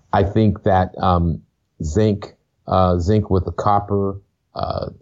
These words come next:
is, is, uh, important. And I think that a fifteen, I believe it's a fifteen-to-one ratio, zinc to copper. If you take just a bunch of zinc, it's possible you could end up having a copper issue because they both, uh, compete,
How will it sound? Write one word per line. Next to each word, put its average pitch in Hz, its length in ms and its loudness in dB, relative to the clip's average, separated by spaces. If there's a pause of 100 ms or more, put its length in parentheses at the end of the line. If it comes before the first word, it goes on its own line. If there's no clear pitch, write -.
is, - 360 -8
is, 92 300 0
uh, 85 240 0
important. 101 680 2
And 90 120 0
I 90 100 0
think 92 220 0
that 90 160 0
a 92 160 -4
fifteen, 117 580 2
I - 20 -8
believe 104 200 4
it's - 120 0
a 85 60 -6
fifteen-to-one 107 840 4
ratio, 107 680 2
zinc 95 300 -2
to 104 100 0
copper. 101 500 0 (180)
If - 60 -4
you 107 60 4
take 147 260 0 (320)
just 113 180 0
a 104 40 2
bunch 110 320 0
of 92 80 -4
zinc, 110 320 0 (540)
it's 104 180 0
possible 107 440 0
you 104 140 0
could 104 140 -4
end 101 260 -2
up 95 260 0 (460)
having 98 280 2
a 87 80 0
copper 101 500 -2
issue 107 500 -2 (260)
because 92 300 2
they 92 120 4
both, 95 360 2 (160)
uh, 87 240 2 (140)
compete, 95 500 2